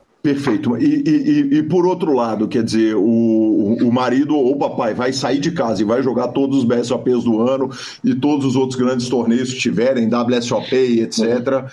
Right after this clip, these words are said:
é, é, é um assunto resolvido, é, é absolutamente tranquilo.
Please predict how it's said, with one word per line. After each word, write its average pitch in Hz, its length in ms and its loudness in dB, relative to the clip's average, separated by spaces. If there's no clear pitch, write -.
é, 110 680 2
é, 113 60 2
é 113 40 2
um 117 120 2
assunto 120 340 0
resolvido, 107 680 0
é, 104 80 2
é 107 220 2
absolutamente 113 540 0
tranquilo. 107 380 -2